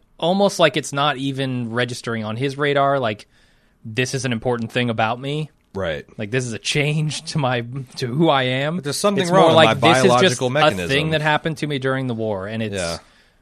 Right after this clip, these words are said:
Speaker 1: another one of the many horrific things that has gone <laughs> wrong.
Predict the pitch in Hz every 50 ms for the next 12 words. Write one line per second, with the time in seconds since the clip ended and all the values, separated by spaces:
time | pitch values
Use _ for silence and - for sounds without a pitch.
0 | _ _ _ _ - 131 131 135 147 156 143 156 127 120 127 131 135 123 117 104
1 | 113 117 120 127 127 127 120 107 - 120 110 113 113 - - 107 - - 127 117
2 | 107 104 104 98 98 101 101 98 98 98 98 - - - 107 104 104 101 101 -
3 | - - - - 180 151 127